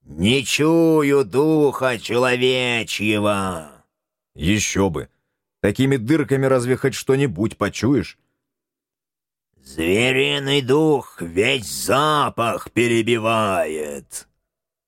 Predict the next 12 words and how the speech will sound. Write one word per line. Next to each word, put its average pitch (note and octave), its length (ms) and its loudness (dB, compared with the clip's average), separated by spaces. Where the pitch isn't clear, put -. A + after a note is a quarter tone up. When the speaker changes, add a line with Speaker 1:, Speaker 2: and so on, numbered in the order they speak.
Speaker 2:
Вновь F2 440 0
показал F2 480 0
свою D#2+ 320 -2
прозорливость E2 840 -2
отпетый E2+ 600 -2
рецидивист. D#2 760 -6
Speaker 1:
«Ну B2+ 400 2
да D3+ 160 2
я D3 440 0
тебя, C3 640 -2
комара D3+ 720 2
надоедливого, A#2+ 1400 0